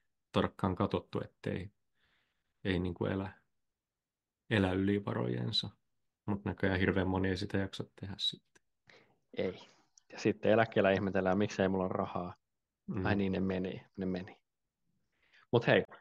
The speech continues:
Speaker 2: kakkoskohta. Tarjoushaukkuus. Elikkä
Speaker 1: Ha, noniin.
Speaker 2: tarjoushaukkoja on miljonääreissä. Miljonäärit etsii diilejä. Ja ni-, ne etsii niin pal-,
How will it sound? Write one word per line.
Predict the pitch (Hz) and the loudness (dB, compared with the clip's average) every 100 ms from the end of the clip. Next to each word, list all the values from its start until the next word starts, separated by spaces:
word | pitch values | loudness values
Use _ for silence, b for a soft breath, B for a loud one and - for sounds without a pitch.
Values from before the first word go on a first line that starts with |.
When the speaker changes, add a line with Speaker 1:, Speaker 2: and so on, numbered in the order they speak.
| B | B
Speaker 2:
kakkoskohta. | - 151 - - 104 - - _ _ _ _ _ B B B B _ _ _ _ _ _ | 2 4 2 2 2 2 -6 _ _ _ _ _ B B B B _ _ _ _ _ _
Tarjoushaukkuus. | - 127 117 92 - 92 87 - - - - _ _ _ _ _ _ - | 2 4 6 6 4 2 2 -2 -10 -10 -14 _ _ _ _ _ _ 0
Elikkä | 98 92 123 | 2 2 6
Speaker 1:
Ha, | 120 - - | 6 6 4
noniin. | 123 113 147 | 4 6 4
Speaker 2:
tarjoushaukkoja | 139 127 120 104 - 104 95 101 95 92 - _ - | 4 6 8 6 8 6 6 4 4 4 0 _ 4
on | 147 131 | 6 6
miljonääreissä. | 120 110 95 95 95 98 92 - - B B B | 6 6 6 4 2 0 0 -4 -6 B B B
Miljonäärit | 151 196 156 135 120 120 - | 4 6 4 4 2 0 2
etsii | 147 - 120 104 107 | 2 2 2 2 4
diilejä. | 143 107 92 85 85 b b b _ _ - | 2 4 2 0 -2 b b b _ _ 0
Ja | 107 | 2
ni-, | 123 139 | 2 4
ne | 139 | 2
etsii | 147 131 127 | 4 4 6
niin | 180 | 6
pal-, | 175 | 4